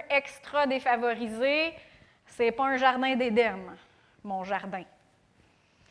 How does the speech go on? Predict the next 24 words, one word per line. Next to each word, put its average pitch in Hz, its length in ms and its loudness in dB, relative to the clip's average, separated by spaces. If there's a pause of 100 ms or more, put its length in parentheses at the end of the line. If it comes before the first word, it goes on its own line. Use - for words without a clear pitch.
(220)
Mais 247 300 -2
je 240 140 -6
vais 233 60 0
vous 202 240 -6
faire 247 220 2
tourner 254 460 -4
dans 214 240 -8
Colossiens 269 600 -2 (100)
un 233 180 -6
treize, 226 720 -4 (880)
qui - 220 -14
dit, « 208 400 -6 (1400)
Il 247 240 -2
nous 254 220 -2
a 269 100 4
délivrés 269 1160 0
du 208 180 -12
pouvoir 294 580 0
des 254 140 -2
ténèbres 254 580 -2 (420)
et 233 160 -6
nous 240 280 -4
a 262 120 2
transportés 320 1500 0